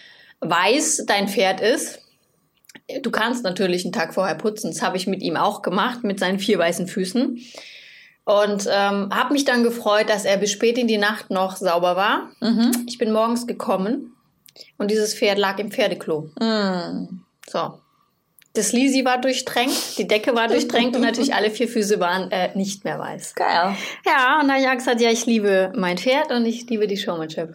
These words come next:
Speaker 2: Schön.
Speaker 1: Ja. Nee, also für junge Pferde, wür-, ich würd's wahrscheinlich auch wieder so machen, dass ich eine Showmanship nenne, einfach nur um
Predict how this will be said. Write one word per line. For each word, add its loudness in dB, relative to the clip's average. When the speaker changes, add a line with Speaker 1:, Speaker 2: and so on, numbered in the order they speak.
Speaker 2:
Schön. 0
Speaker 1:
Ja. -4
Nee, -4
also 4
für 0
junge 2
Pferde, 2
wür-, 4
ich 2
würd's 0
wahrscheinlich 2
auch -4
wieder 2
so 0
machen, 2
dass 2
ich 0
eine -2
Showmanship 0
nenne, 2
einfach -2
nur 2
um 0